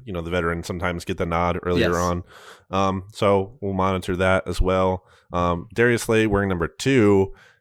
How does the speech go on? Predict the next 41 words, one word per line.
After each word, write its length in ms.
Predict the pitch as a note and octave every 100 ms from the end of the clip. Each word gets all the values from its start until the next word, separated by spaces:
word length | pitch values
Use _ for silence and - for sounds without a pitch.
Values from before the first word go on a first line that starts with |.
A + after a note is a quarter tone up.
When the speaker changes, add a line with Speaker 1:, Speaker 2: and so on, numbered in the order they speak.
| _ _ _ _
Speaker 1:
Steven 220 | - G2+
Nelson 280 | A#2 - G2+
wearing 200 | F#2+ F#2
number 180 | F#2 E2+
three, 680 | - G#2 C3 B2+ F2 D2 - - -
Jimmy, 300 | F#2 E2 E2+
the 100 | F2
Speaker 2:
I 40 |
Speaker 1:
number 140 | F#2 B3+
Speaker 2:
like 120 | C#3
Speaker 1:
three 100 | F#2+
Speaker 2:
it. 60 |
Speaker 1:
jersey. 420 | F2 E2+ F2+ E2+ - _ - - -
I 80 | C3
actually 420 | F#3+ - G#3 F#3
like 380 | G#2 G2+ B2 C#3+
it 220 | F3 E3 - _ _ _ _ _ B2+
in 340 | B2+ B2 A#2
the 80 | A2
way 340 | G#2 A2+ A2+
that, 280 | G#2+ G2+ -
like, 260 | F#2+ F#2 -
I 60 | G2+
like 200 | F#2+ F#2
a 60 | E2+
Reuben 320 | F2 E2 C#2+
sandwich. 640 | - D2 B1 - - - -
And 100 | F2
let 100 | G#2
me 100 | G2+
explain 420 | F2+ - F2 D#2 D2
what 160 | - F2
I 60 |
mean 180 | F2+ F2
by 140 | D#2+
that. 260 | D2 - - -
Speaker 2:
<laughs> 340 | - - - - - - - D3+ - - - -
Speaker 1:
Uh, 340 | A2 G#2+ G2 - - - _ - -
like, 200 | C3 C3
the 180 | D3+ -
ingredients 800 | D3 C3 D3 G3 F3 D3 A#2+ -